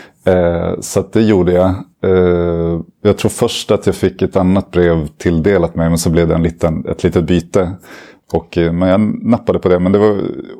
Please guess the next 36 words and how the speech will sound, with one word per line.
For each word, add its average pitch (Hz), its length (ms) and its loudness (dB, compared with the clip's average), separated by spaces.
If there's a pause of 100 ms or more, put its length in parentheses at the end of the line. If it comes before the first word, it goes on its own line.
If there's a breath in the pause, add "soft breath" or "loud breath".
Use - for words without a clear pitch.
(200)
jag 107 160 2
tror 135 140 2
att 131 60 0
som, 98 320 -2
som 98 220 -2
många 104 640 2
känner 90 380 0
inför 87 320 0
brevbrev 85 480 2
att, - 300 -8
att 87 180 -4
så 90 120 -2
här, 80 200 0
okej, 104 280 0
det, 87 120 2
ja, 107 220 2
det 95 160 0
är 143 300 2
ju 117 180 0
lite 120 280 -2
udda 92 360 2
och 87 260 -2
lite, 85 500 2 (560 soft breath)
lite 90 360 -2
sp-, - 920 -4
spännande. 85 680 -2
S-, - 360 -8
det, 98 400 -4 (560)
men, 101 440 2
men 98 120 4
det 101 60 2
var 101 120 2
mycket, 101 300 0
det 98 220 -4
var, 107 360 2 (680)
ja, 95 260 0